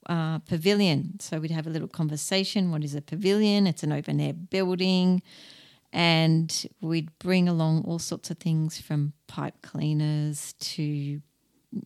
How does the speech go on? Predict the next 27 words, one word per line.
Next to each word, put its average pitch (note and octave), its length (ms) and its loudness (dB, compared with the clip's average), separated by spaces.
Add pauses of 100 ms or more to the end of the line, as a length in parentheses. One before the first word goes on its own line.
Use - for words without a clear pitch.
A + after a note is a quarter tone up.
(160)
um, G2+ 460 -6 (380)
plasticine, E3 1200 0 (360)
and D3+ 220 -2
we'd D#3+ 120 -2
just - 200 -6
get - 140 -12
really D#3+ 280 -4
messy E3 580 -2
and D3+ 180 0
fun. D#3+ 500 0 (440)
And E3+ 180 2
then E3+ 140 2
we'd E3 120 -2
have F3 240 -2
some F3 200 0
architecture D#3+ 460 -6
students D#3+ 400 -4
come D#3+ 240 -4
along D#3 240 0
with D#3 180 -4
us, D3+ 260 -4
and D#3 220 -2
they'd D3 180 -6
photograph F3 720 -2
their D#3 160 -6
little D#3 260 -6
models. A3 760 -2